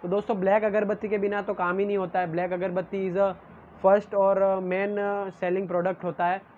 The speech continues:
और सस्ते में वही अगरबत्ती से ज़्यादातर sell, मतलब, बिकता है market में। तो दोस्तों, हम black अगरबत्ती में किस किस type के product और किस type के हमारे पास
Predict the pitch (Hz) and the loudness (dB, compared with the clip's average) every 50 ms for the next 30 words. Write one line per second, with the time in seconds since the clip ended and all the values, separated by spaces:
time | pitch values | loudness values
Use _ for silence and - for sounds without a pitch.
0 | - - 175 175 170 - 180 175 - - 208 208 214 214 202 190 196 208 220 208 | -10 -6 -6 -6 -4 -4 -8 -6 -6 -4 -4 -2 -2 -2 0 0 0 0 0 0
1 | 185 190 196 190 196 190 - 202 175 190 175 170 170 165 180 175 190 185 175 - | 0 0 -2 -2 -2 -4 -6 -6 -6 -4 -4 -4 -4 -4 -4 -4 -6 -6 -6 -4
2 | 180 180 185 185 - - - - 160 156 170 185 175 170 - 165 165 151 - - | -4 -4 -4 -6 -8 -12 -14 -14 -10 -6 -6 -6 -6 -6 -8 -8 -10 -10 -8 -4
3 | 202 180 175 175 175 165 156 156 156 160 170 170 170 185 190 202 - - - - | -2 -2 -2 -2 -2 -4 -4 -6 -6 -6 -8 -8 -8 -8 -8 -10 -12 -14 -20 -20
4 | - - - - - - - - - 185 196 196 196 - 220 226 226 220 - - | -20 -20 -20 -20 -20 -20 -14 -8 -6 -4 -4 -4 -2 -2 0 0 0 -2 -2 -4
5 | - 160 180 208 220 214 208 165 175 190 220 233 226 208 220 220 208 214 - - | -6 -6 -4 -4 -6 -6 -6 -2 0 2 2 2 0 0 -2 -2 -4 -4 -4 -4
6 | 226 220 214 - 233 226 - - 233 226 - 233 208 208 208 - 226 202 - 196 | -4 -4 -4 -4 -6 -8 -8 -8 -10 -6 -4 -2 -2 -2 -2 -2 -6 -4 -2 0
7 | 202 196 220 214 - 214 202 - - 214 - - 220 196 196 196 - 214 196 190 | 0 0 0 0 -2 -4 -6 -6 -6 -8 -6 -2 -2 -2 -2 -2 -2 -4 -4 -2
8 | 190 196 196 190 208 208 196 - - | -4 -4 -2 -2 -2 -2 -2 -4 -6